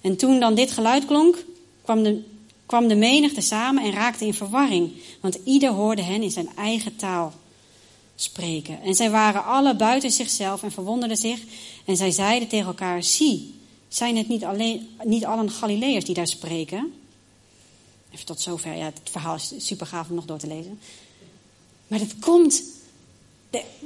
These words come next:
de Geest komt en er ontstaat iets en mensen zijn verward.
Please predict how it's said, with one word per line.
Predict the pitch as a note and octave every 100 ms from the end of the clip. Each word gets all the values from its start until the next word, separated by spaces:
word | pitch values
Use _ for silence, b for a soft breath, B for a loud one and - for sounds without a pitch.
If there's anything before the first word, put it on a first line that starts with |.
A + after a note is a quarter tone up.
| -
de | B3
Geest | - F4 F4 -
komt | - F4 D4+
en | C4
er | C4+
ontstaat | C4 - E4 E4+ E4+
iets | A#3
en | C4
mensen | C#4+ D4+ B3+
zijn | B3+
verward. | A3 A3 D4+ D#4 A3